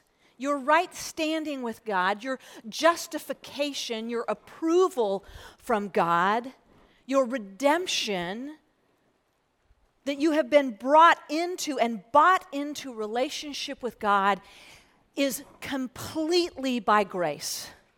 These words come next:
It is not by works. And it was not by works in the Old Testament, which we're gonna look at today, and it's not by works today. And he just wants to keep driving that home, driving that home, driving that home.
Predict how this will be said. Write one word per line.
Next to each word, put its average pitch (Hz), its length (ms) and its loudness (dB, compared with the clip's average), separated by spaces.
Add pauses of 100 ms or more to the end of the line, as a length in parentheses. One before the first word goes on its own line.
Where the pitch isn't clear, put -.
(480)
It 285 160 4 (100)
is 330 320 6
not 285 600 2
by 247 380 8
works. 214 840 -6 (240)
And 285 120 6
it 285 140 2
was 277 240 -2
not 285 460 4
by 285 160 8
works 285 400 0
in 254 100 -2
the 226 160 -6
Old 330 260 2
Testament, 392 520 -2
which 240 180 -8
we're 247 80 -12
gonna 233 140 -6
look 247 180 -2
at 226 160 4
today, 330 380 6 (260)
and 240 160 4
it's 233 220 -2
not 277 380 2
by 240 180 4
works 233 500 -8 (220)
today. 247 560 2 (880)
And 277 100 0
he 330 120 2
just 359 180 0
wants 381 240 0
to 277 60 -12
keep - 260 -8
driving 302 540 4
that 285 180 0
home, 285 400 -2
driving 294 520 0
that 247 160 0
home, 277 340 -4
driving 277 480 -2
that 220 160 -6
home. 240 400 -14